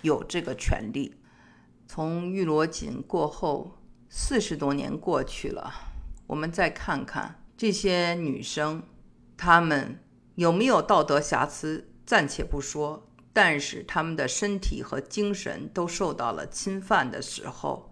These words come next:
她们有没有权利寻找法律来保护她们，为她们伸张正义？用一个英文词，absolutely，绝对可以。我从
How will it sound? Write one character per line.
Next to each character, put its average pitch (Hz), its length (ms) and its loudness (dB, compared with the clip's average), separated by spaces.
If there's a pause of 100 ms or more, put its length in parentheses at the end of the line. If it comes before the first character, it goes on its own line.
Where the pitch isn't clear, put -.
(140)
她 160 180 0
们 156 320 0
有 127 140 -2
没 123 180 -4
有 143 180 -2
权 - 420 -6
利 165 300 -6 (560)
寻 151 420 -2
找 - 380 0 (260)
法 120 280 6
律 170 380 -6 (300)
来 127 220 2
保 95 260 2
护 208 260 0
她 - 240 -6
们， 87 260 -10 (200)
为 175 140 -2
她 160 120 0
们 160 120 0
伸 190 260 -2
张 185 240 2
正 185 220 -6
义？ - 320 -8 (180)
用 185 180 0
一 160 100 -2
个 160 80 0
英 170 240 -2
文 156 160 -2
词， - 320 -10 (100)
absolutely， 190 840 6 (680)
绝 139 160 4
对 165 200 2
可 - 240 -6
以。 - 320 -16
我 147 360 -2
从 156 600 -4